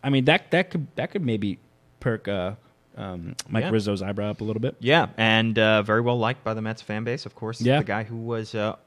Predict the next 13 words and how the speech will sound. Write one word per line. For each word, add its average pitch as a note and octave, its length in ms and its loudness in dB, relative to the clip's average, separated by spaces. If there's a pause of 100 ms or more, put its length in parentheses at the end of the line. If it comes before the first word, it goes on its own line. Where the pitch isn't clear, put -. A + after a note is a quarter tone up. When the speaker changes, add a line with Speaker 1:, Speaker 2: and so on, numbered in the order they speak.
(560)
Speaker 2:
almost F#3 360 0
traded F#3 360 2
during E3 220 0
that E3 180 0
game E3 220 0
a - 40 -6
couple E3 220 -4
years E3 200 -2
ago. E3 160 2
Speaker 1:
Yes. C#3+ 400 4 (120)
Speaker 2:
Uh, B2 360 4
started C3+ 320 0
crying, D3 460 -2